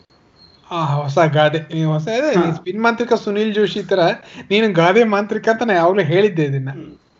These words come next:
Speaker 2: ಹೌದು.
Speaker 1: ಓ, ಮದುವೆ
Speaker 2: So
Speaker 1: ಮಾಡಿ ನೋಡು, ಮನೆ ಕಟ್ಟಿ ನೋಡು ತರ ನೀನು ದೇಶ ಇದನ್ನ ಹೇಳಿದ್ಯಾ?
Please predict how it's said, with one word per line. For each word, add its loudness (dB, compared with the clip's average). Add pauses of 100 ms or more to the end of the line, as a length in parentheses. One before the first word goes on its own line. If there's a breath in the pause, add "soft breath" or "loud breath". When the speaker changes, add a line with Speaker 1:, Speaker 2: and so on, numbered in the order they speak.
(140)
Speaker 2:
ಹೌದು. -10
Speaker 1:
ಓ, 6
ಮದುವೆ 6
Speaker 2:
So 6
Speaker 1:
ಮಾಡಿ 2
ನೋಡು, 0
ಮನೆ -2
ಕಟ್ಟಿ -6
ನೋಡು 0
ತರ -4
ನೀನು -6
ದೇಶ 0
ಇದನ್ನ 0
ಹೇಳಿದ್ಯಾ? -4